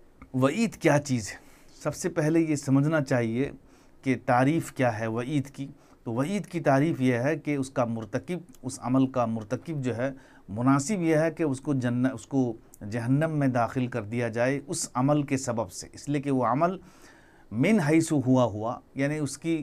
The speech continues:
हैसियत यह है वो अमल कि वो सलाहियत रखता है कि उसको, उसके साहिब को, यानी उसके मुर्तकिब को जहन-, जहन्नम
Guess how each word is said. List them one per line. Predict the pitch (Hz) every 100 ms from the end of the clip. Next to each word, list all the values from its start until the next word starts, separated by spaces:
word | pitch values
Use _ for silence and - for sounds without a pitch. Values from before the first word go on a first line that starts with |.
| - - -
हैसियत | 131 135 - 208 -
यह | 139 123
है |
वो | 120 117
अमल | 110 135 160
कि | 151 135
वो | 127 127 127
सलाहियत | - 113 117 131 170 165
रखता | 135 131 131 120
है | 139
कि | 135
उसको, | 123 107 147 156 - - - -
उसके | 107 - 117
साहिब | 135 131 147 160
को, | 165
यानी | 147 135
उसके | 131 135 127
मुर्तकिब | 113 107 120 - 147
को | 151 143
जहन-, | 117 113 120 104
जहन्नम | 110 113 131